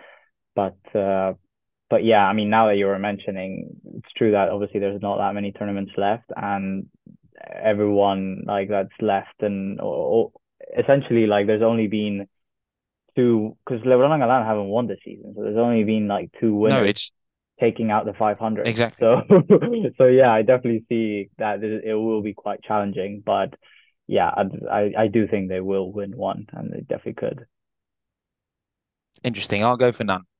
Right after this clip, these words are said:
Speaker 2: Let's have this as a separate bet. <laughs>
Speaker 1: Love that. All right,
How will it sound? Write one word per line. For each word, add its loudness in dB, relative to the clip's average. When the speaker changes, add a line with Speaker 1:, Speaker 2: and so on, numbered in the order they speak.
Speaker 2:
Let's -4
have -2
this -4
as -8
a -10
separate -6
bet. 0
<laughs> -2
Speaker 1:
Love -2
that. -6
All 2
right, 4